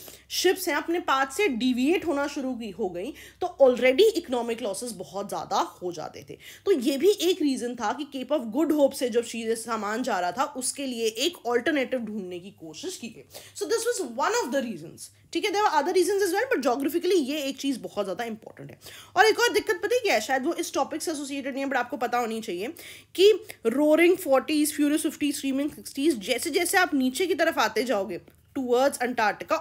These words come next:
और बढ़ती जाएंगी। तो जब शिप्स यहाँ से नीचे की तरफ आती थी, तब तो बहुत ही ज़्यादा दिक्कतें होती थी because of these wind systems, ठीक है। Eventually आज शायद हमारी technology has advanced a lot, तो ये चीज़ें कंट्रोल की जा रही है, but initially बहुत समय पहले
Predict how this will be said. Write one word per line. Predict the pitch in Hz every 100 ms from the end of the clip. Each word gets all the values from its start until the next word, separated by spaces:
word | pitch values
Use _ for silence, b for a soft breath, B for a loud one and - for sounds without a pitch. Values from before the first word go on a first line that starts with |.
| 247
और | 240 247
बढ़ती | 233 214 208
जाएंगी। | 170 - 151 B B B -
तो | 403
जब | 294 415
शिप्स | 403 440 427 -
यहाँ | 262 226 226 311
से | 403
नीचे | 339 277 320
की | 302
तरफ | 311 320
आती | 285 220
थी, | 277
तब | 339 -
तो | 320
बहुत | 220 190 330 370
ही | 359
ज़्यादा | 294 285
दिक्कतें | 254 - 233 240
होती | 240 214
थी | 226 277
because | 226 226
of | 208
these | 220 262 185
wind | 185
systems, | - - - - - b -
ठीक | 269
है। | 349 B B B
Eventually | 277 339 330 370 370 269
आज | 269 277
शायद | 349 311
हमारी | 302 311
technology | 311 302 262 226 226 226 302
has | 311 285
advanced | 240 226 208 233 247
a | 240
lot, | 175 190 - B B
तो | 330
ये | 349
चीज़ें | 302 320 381
कंट्रोल | 294 254 247 262
की | 302
जा | 254
रही | 214
है, | 330
but | 392 320
initially | 311 330 - 349
बहुत | 247 240 381 392
समय | 302 269
पहले | 220 208 294